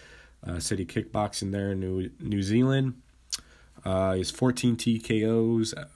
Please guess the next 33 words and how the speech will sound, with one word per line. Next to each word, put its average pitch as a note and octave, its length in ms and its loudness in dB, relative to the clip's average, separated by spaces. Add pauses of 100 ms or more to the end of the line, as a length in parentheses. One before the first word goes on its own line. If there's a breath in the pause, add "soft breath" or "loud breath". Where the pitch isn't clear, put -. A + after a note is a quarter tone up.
or G2 120 -2
knockouts G#2 580 -2
out G2+ 100 -4
of G2 60 -2
his G2 160 -4
eighteen G#2+ 420 -2
wins, A2 640 -2
um, F2+ 640 -6 (360)
and F#2 180 -4
is - 340 -6 (520)
<coughs> - 60 8 (1300 loud breath)
undefeated, D#3 480 4
so B2 300 6
also A#2+ 440 2
undefeated A2 360 4
in G#2+ 60 0
the G2+ 80 0
U G#2 120 2
F G2 60 0
C F#2+ 260 -2
at F2 100 -6
seven F2+ 300 -2
and E2+ 140 -4
oh, E2+ 220 -6
seven F#2 280 -6
straight F2 260 -6
wins F2+ 220 -8
in - 80 -8
the - 60 -8
U - 80 -6
F - 60 -12
C. - 260 -14 (540 loud breath)
Uh, F#2 360 -2